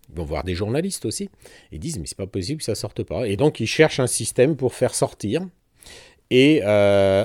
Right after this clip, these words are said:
hop, ils se retrouvent lanceurs d'alerte. Mais c'est pas une vocation, ils ont pas choisi d'être lanceurs d'alerte. Pour moi, la, la définition qui me paraît la plus adaptée, c'est que les lanceurs d'alerte sont des personnes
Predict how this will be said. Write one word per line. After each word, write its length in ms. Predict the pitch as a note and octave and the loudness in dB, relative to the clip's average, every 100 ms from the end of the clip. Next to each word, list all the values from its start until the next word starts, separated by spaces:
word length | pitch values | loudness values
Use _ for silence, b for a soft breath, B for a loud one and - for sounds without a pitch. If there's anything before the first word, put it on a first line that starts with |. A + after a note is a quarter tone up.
| - | 2
hop, 220 | G#3+ - | 0 0
ils 140 | C#3 | -6
se 120 | B2 A2+ | -2 0
retrouvent 420 | G#2 - F3 D3 | 0 0 -2 0
lanceurs 260 | A2+ B2 | -2 -2
d'alerte. 320 | A#2+ F3+ G#3+ - | -2 0 -2 0
Mais 260 | B2+ A#2+ | 0 0
c'est 200 | - A#2 | -4 -8
pas 220 | - B2 | -2 2
une 180 | A#2 A2 | 2 0
vocation, 520 | G2+ G#2 B2 - G3+ | -2 -2 -2 0 -2
ils 160 | F#3+ B2 | 0 0
ont 60 | A2 | -2
pas 140 | A#2+ | -4
choisi 580 | - - C3+ B2 C3 E3 | -6 2 4 4 0 0
d'être 240 | A2 - | -2 -2
lanceurs 280 | A2 G#2 G2+ | -4 -2 -4
d'alerte. 280 | C#3 A3+ - | -2 -2 -2
Pour 160 | - A#2 | -2 0
moi, 200 | B2 C3+ | 4 6
la, 220 | A#2 G#2+ | 6 2
la 140 | G2+ | -2
définition 1000 | E2+ A#2+ - C3 C3 - C#3 C#3 C#3 A2+ - _ | -2 -2 2 2 2 0 2 2 2 -2 -10 _
qui 140 | - G#2+ | -8 -4
me 80 | |
paraît 240 | G#2 A2 A#2 | 0 2 2
la 100 | F#2+ | 0
plus 240 | - A#2 | -2 0
adaptée, 600 | A2+ G#2+ G2+ - C#3 F3 B B - | 2 2 0 0 2 0 B B -14
c'est 220 | - A2+ | -6 -6
que 160 | - A2+ | -4 -2
les 320 | A2 F#2 G2+ | 0 0 -2
lanceurs 320 | G#2+ - G#2+ | -4 -4 -4
d'alerte 360 | G2+ A2+ C3+ - | -2 -2 -2 -4
sont 220 | - A2+ | -6 -2
des 160 | A2 | -2
personnes 640 | G#2 A2 - F#2+ F#2+ A2+ | 0 -2 -2 -4 -4 -4